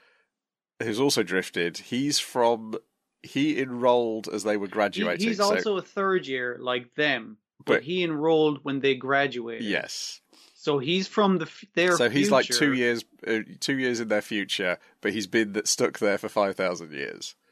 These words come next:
Speaker 2: That's right. And also he's a wolf now.
Speaker 1: He's also a wolf now. Also, towards the end of the episode, we see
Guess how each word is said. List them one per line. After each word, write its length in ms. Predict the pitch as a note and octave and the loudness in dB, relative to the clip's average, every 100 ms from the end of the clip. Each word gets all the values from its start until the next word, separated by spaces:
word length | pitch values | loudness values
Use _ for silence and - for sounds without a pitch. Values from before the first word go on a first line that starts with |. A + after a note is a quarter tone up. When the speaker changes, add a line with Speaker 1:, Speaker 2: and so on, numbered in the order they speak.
| _ - - | _ -20 -6
Speaker 2:
That's 160 | C#3+ | -4
right. 160 | D3+ A#2+ - | -2 -4 -2
And 200 | D#3+ E3 | -2 2
also 320 | D#3+ D#3 D#3 | 2 0 -10
he's 160 | D3 | -8
a 60 | C#3+ | -8
wolf 380 | C#3 D3 D3 - | -4 -6 -6 -8
now. 240 | F3+ G3+ _ - - _ - | -8 -8 _ -20 -20 _ -6
Speaker 1:
He's 120 | A2+ | 0
also 220 | D3 E3 | 2 4
a 40 | D3 | 4
wolf 300 | A#2+ A2+ - | 4 0 2
now. 200 | G#2+ G#2+ | 4 4
Also, 640 | B2+ C#3 - C3 A#2+ A2+ | 2 -2 2 4 2 0
towards 280 | - B2 A#2+ | -6 -4 -2
the 120 | B2 | 0
end 160 | C3 A#2+ | 0 2
of 40 | |
the 80 | G#2+ | -2
episode, 420 | G#2 - G#2+ G2 | -2 -2 -2 -2
we 100 | G#2 | -4
see 260 | - G2+ | -4 -4